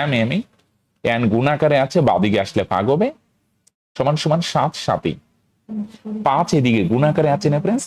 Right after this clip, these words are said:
এটা ওই পারে গেলে ভাগ হবে, রাইট? সাত সাতই, পাঁচ গুণ আছে, ওই পারে গেলে ভাগ হবে, সাত by পাঁচ মানে এটারে লিখতে পারো seven is to five, by থাকলে is to দিয়ে লেখা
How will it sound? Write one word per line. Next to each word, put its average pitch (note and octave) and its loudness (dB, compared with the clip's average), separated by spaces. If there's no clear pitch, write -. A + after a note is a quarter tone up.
এটা G#2 0
ওই G2+ 2
পারে A2 2
গেলে G#3+ 0
ভাগ C#2+ -8
হবে, - -16
রাইট? G#3 0
সাত D3 0
সাতই, B2+ 0
পাঁচ C3+ 0
গুণ C3 2
আছে, D3 -4
ওই A#2+ 2
পারে B2 2
গেলে G2+ 2
ভাগ F#2+ 0
হবে, D#3+ 2
সাত A2 -2
by A#2 0
পাঁচ B2+ -2
মানে C#3+ 0
এটারে G2+ 0
লিখতে F2+ -2
পারো E3+ 0
seven E2+ 0
is - -10
to C3+ 0
five, D#2 -2
by C#3 0
থাকলে D3+ 0
is D3+ -4
to D3 0
দিয়ে C#3+ 2
লেখা D3 -2